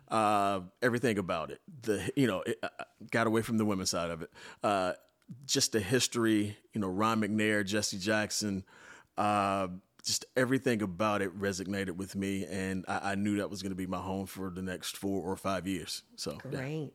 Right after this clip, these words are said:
Speaker 2: Super, super. Well, that's great. Now,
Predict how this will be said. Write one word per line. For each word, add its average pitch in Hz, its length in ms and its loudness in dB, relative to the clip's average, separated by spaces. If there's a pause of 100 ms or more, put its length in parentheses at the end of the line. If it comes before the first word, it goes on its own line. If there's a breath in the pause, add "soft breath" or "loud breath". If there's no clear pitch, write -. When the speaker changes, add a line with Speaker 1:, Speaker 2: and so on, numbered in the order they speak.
(140)
Speaker 2:
Super, 196 840 -2
super. 208 800 -4 (460 soft breath)
Well, 294 100 -2
that's 311 220 -6
great. 202 440 -2 (360 soft breath)
Now, 269 340 2